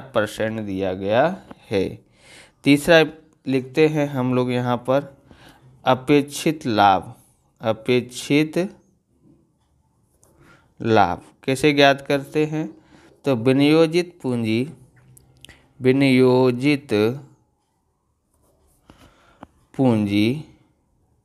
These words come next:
में गुणा करते हैं अपेक्षित, अपेक्षित मुआवजा जा की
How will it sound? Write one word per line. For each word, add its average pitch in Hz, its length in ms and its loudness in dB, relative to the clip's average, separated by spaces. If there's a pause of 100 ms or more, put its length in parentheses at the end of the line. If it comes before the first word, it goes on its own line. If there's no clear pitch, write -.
(960)
में 131 220 0
गुणा 143 320 2
करते 151 380 -2
हैं 151 580 -4 (1120)
अपेक्षित, 143 1000 -2 (840)
अपेक्षित 123 1000 -2 (2000)
मुआवजा 117 840 2 (2250)
जा 117 500 2 (1120)
की 131 600 0